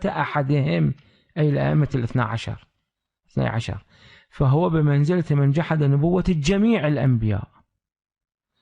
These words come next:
العلامة المجلسي في بحار الأنوار المجلة خمسة وستين صفحة مئتين وواحد وثمانين: "إن من لم يقل بكفر المخالف فهو كافر". سبحان الله. علامة المجلسي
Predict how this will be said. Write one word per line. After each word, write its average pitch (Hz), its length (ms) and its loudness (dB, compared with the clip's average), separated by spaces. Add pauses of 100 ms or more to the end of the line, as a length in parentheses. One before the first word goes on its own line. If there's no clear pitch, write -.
(380)
العلامة 165 460 2
المجلسي 175 460 2
في 156 120 2
بحار 160 280 -2
الأنوار 160 400 2
المجلة 147 380 2
خمسة 156 420 -2
وستين 156 500 -2 (500)
صفحة - 320 -2
مئتين 147 300 2
وواحد 131 200 0
وثمانين: 127 520 0
"إن 151 260 4
من 151 280 4
لم 208 200 4
يقل 180 400 2
بكفر 135 560 -2
المخالف 139 720 0 (320)
فهو 147 460 2
كافر". 147 840 0 (220)
سبحان 127 480 -8
الله. 117 320 -10 (1300)
علامة 139 200 2
المجلسي 156 640 -2